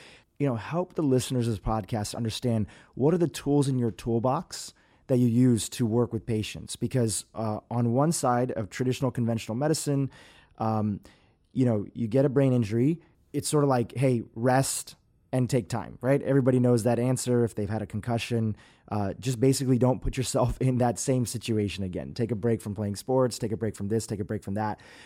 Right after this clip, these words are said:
But other than that, it's kinda like you're on your, your own. Um, obviously, there are some really great medical centers that are out there, some universities that are a little bit ahead of the curve. And people have seen some studies that, wow, like, fish oil and omega-threes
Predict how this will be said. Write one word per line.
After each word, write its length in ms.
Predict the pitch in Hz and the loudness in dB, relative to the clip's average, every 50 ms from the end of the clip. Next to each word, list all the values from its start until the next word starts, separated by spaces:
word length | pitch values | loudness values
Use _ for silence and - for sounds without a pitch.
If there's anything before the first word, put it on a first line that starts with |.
| - - - _ - | -20 -20 -20 _ -4
But 140 | 113 123 123 | 0 2 4
other 100 | 127 120 | 4 4
than 120 | 123 123 | 4 4
that, 360 | 131 151 156 139 123 - - _ _ _ _ _ _ _ _ - | 4 4 4 2 0 -2 -6 _ _ _ _ _ _ _ _ -10
it's 160 | 117 - - | -10 -8 -4
kinda 180 | - 135 117 117 | -4 -2 0 0
like 180 | 117 113 - | 0 0 0
you're 140 | 117 117 117 | 0 2 2
on 100 | 113 117 113 | 2 2 2
your, 200 | 110 107 - - _ | 0 0 -2 -6 _
your 220 | - 113 117 - - | -4 -4 -2 -2 -2
own. 260 | 113 101 - - - _ _ _ _ _ _ - | -4 -6 -8 -10 -16 _ _ _ _ _ _ -6
Um, 360 | - 107 104 101 98 95 80 - - | -4 -4 -2 -2 -4 -6 -8 -6 -4
obviously, 320 | - 139 143 139 - 143 131 | -2 0 0 0 -2 0 0
there 100 | 135 127 | 2 4
are 140 | 139 160 156 | 4 4 2
some 240 | - - 147 127 113 104 110 | 2 0 -2 -2 0 0 2
really 180 | 120 135 139 135 | 4 4 4 4
great 300 | 107 110 127 123 113 98 | 4 2 2 0 0 0
medical 240 | 117 110 117 - | -4 -4 -4 -6
centers 260 | 107 - 117 104 101 95 | -8 -6 -6 -6 -4 -4
that 80 | 104 | -6
are 100 | 90 - | -6 -4
out 200 | - 127 147 143 - | -2 -2 0 0 2
there, 160 | 139 131 123 | 2 2 2
some 160 | - 117 113 | 0 -2 -2
universities 560 | 113 110 107 95 127 135 127 - 120 127 113 | -2 -2 -2 0 0 0 0 -2 -2 -2 -2
that 80 | 110 104 | -2 -2
are 60 | 107 | -2
a 20 | |
little 300 | 104 113 123 151 175 180 | -2 0 0 2 2 4
bit 100 | 160 165 | 4 4
ahead 200 | 151 139 139 131 | 2 2 2 0
of 60 | 127 117 | -2 -4
the 60 | 117 | -6
curve. 400 | - - 117 117 131 165 214 - - - - - - - - | -6 -6 -4 -2 -2 -2 -4 -6 -12 -20 -20 -20 -20 -14 -4
And 280 | - 139 139 139 135 135 - _ _ | 0 2 2 2 2 0 -4 _ _
people 220 | - - 185 170 175 | -8 -6 -2 0 0
have 100 | 156 135 | 0 0
seen 220 | - 160 147 135 | 0 -2 -2 -2
some 260 | 113 - - 143 160 180 | -2 -2 -2 0 0 -2
studies 420 | - - 147 131 127 127 123 110 | 0 0 0 0 2 0 0 0
that, 180 | 120 113 104 - - _ _ _ | -2 -2 -4 -6 -12 _ _ _
wow, 220 | - - 165 170 151 | -4 -2 0 2 2
like, 240 | 131 123 113 - - _ - | 0 0 -4 -6 -12 _ -20
fish 380 | - - - 151 143 135 - | -8 0 2 2 2 4 4
oil 560 | 139 135 135 131 135 131 131 131 131 127 120 - - - _ _ _ _ _ _ - | 4 4 6 6 6 6 6 6 4 4 2 -2 -10 -20 _ _ _ _ _ _ 0
and 320 | 135 127 123 120 113 117 - | 2 2 4 4 2 0 0
omega-threes 1000 | - 120 131 135 127 123 - - 131 131 131 131 131 131 127 120 110 - - | 0 2 2 4 4 2 2 2 4 4 6 6 6 6 4 2 0 -4 -8